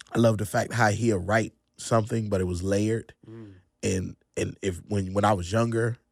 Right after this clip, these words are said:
Speaker 1: obviously I didn't know about layers and songs, so I just hear it for what it was. But as I got older, you start to realize, like, okay, this song really meant this, and it meant that, not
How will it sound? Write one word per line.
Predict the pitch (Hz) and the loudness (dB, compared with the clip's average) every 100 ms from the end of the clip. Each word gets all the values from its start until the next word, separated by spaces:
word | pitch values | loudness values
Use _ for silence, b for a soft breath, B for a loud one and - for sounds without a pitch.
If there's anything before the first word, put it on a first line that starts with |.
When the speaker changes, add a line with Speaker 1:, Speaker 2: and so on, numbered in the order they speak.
| - | -6
Speaker 1:
obviously | 98 92 104 | -4 0 0
I | |
didn't | 98 101 | 0 0
know | 107 | 0
about | 101 104 95 | 0 0 0
layers | 98 101 98 | 0 0 -2
and | 98 | -2
songs, | 95 104 101 101 98 | -2 -2 0 -2 -4
so | - | -4
I | 95 | -4
just | 92 90 - - | -4 -4 -4 -2
hear | 98 95 | -2 -2
it | |
for | - | -4
what | 98 90 | -4 -4
it | |
was. | 90 104 104 | -2 -2 -2
But | 104 - | -4 -4
as | - 87 | -4 -4
I | 90 | -4
got | 90 92 | -4 -2
older, | 90 107 104 107 110 B B B B _ _ _ _ - | 2 2 2 -2 -4 B B B B _ _ _ _ -4
you | 113 | -2
start | 101 - 113 | 4 6 6
to | 104 | 4
realize, | 107 107 90 | -2 0 -2
like, | 92 90 - | -8 -10 -6
okay, | 92 - 90 | -4 -4 -4
this | 95 92 | -2 0
song | 101 90 85 - - | 0 0 -4 -10 -4
really | 104 87 | -2 -4
meant | 85 90 - - _ _ | -6 -6 -6 -12 _ _
this, | - 90 95 - - - - _ _ _ _ | -8 -4 -2 -4 -6 -8 -12 _ _ _ _
and | 90 82 80 - | -8 -8 -12 -10
it | 87 82 | -8 -6
meant | 82 71 87 | -8 -4 -2
that, | 90 - _ _ _ | -2 -4 _ _ _
not | 92 85 | -6 -6